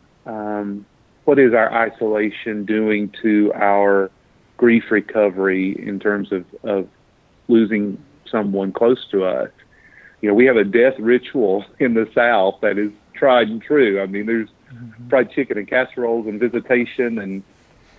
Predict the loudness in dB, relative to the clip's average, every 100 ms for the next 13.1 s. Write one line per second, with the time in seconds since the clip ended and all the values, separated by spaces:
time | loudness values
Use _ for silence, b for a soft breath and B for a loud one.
0 | -2 0 0 0 2 2 2 -2 -2 -2
1 | -4 -2 -2 -2 -6 -6 -4 -6 -4 -4
2 | -4 -2 2 4 4 4 0 -2 -4 -6
3 | -2 -2 0 -2 -4 -2 -4 -4 -6 -6
4 | -4 -4 -6 -8 -12 -8 -2 -2 0 2
5 | 2 2 4 4 4 4 4 4 4 0
6 | -4 -6 -6 -4 -4 -4 -6 -2 -2 -2
7 | -8 -10 -10 -10 -10 -8 -6 -8 -8 -6
8 | -6 -8 -10 -8 -6 -6 -8 -10 -10 -10
9 | -12 -6 -2 -2 -2 -2 -2 -4 -4 -2
10 | -2 -2 -6 -6 -8 -10 b b b b
11 | b b b b _ _ _ _ _ -2
12 | -2 -2 -2 -2 -2 -6 -2 0 0 -2